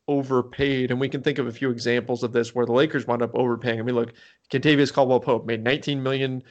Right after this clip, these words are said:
uh, the season before last, and then this last season made twelve million. Is he really worth that? No.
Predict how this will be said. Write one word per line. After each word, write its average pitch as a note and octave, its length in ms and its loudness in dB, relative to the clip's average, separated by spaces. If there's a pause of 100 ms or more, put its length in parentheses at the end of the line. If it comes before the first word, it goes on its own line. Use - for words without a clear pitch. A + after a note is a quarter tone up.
(180)
uh, A#2+ 220 2
the A#2+ 60 0
season C#3 280 2
before C3 260 2
last, B2+ 260 4
and C3 80 -8
then B2 100 -4
this A#2 140 -6
last B2 200 2
season B2+ 240 -6
made A#2+ 180 -2
twelve C#3+ 320 4
million. A2+ 300 -2
Is A#2 120 -8
he C3 100 -4
really B2+ 220 -2
worth C#3+ 340 0
that? D#3+ 240 2
No. - 360 -4